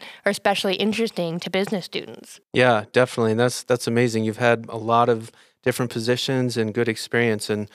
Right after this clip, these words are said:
Speaker 2: yeah, we're looking forward to hearing a little bit more about that. And we're gonna change direction just a little bit now, and we wanna talk about what it's like to be an international student in the United States.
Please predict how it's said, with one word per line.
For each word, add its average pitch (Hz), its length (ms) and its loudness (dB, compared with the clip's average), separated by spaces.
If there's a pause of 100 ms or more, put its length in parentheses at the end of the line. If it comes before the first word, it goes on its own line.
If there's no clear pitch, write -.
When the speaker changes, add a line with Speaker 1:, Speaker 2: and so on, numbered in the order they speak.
(260)
Speaker 2:
yeah, 120 140 4
we're 110 140 2
looking 117 340 -4
forward 120 380 -2
to 110 100 0
hearing 110 260 -2
a 110 60 -2
little 110 180 0
bit 104 160 -4
more 110 180 -2
about 107 360 0
that. 95 220 -2 (480)
And 127 380 2 (540)
we're 143 80 0
gonna 170 140 4
change 190 380 2
direction 165 420 0
just 143 360 0
a 180 40 4
little 143 240 4
bit 127 200 2
now, 110 460 -2
and 113 520 -2
we 123 140 -4
wanna 127 220 0
talk - 320 -2
about 117 400 2
what 123 160 -2
it's - 240 -6
like 143 240 2
to - 100 -10
be 113 140 -2
an 104 100 -2
international 107 640 -2
student 107 440 -4
in 104 100 -8
the 104 80 -4
United 98 420 -2
States. - 520 -6